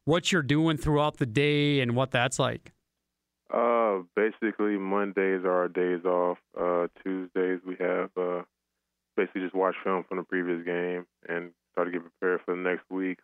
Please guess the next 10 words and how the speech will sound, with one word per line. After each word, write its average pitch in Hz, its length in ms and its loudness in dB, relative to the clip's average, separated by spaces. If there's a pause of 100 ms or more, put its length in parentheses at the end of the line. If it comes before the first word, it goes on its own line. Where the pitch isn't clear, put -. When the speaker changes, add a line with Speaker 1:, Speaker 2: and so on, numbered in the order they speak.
Speaker 2:
Wednesday, 92 600 -2 (720)
uh, 90 360 2 (160)
we 95 180 -8
basically, 90 640 0
uh, 82 480 -4
have 85 220 -2
meetings 90 340 -6
in 87 60 -4
the 85 60 -4
morning, 87 440 -4